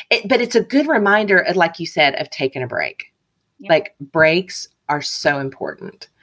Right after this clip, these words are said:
Speaker 2: They are.
Speaker 1: And, uh, and it doesn't have to be this long, drawn out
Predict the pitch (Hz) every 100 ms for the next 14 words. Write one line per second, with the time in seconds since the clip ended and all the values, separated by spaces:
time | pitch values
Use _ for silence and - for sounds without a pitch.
0 | - - 175 - 135 156 151 151 135 -
1 | _ 196 196 165 226 226 254 - 226 220
2 | - 185 175 175 175 151 147 139 - -
3 | - - - 156 165 170 175 160 147 151
4 | 160 151 151 151 147 151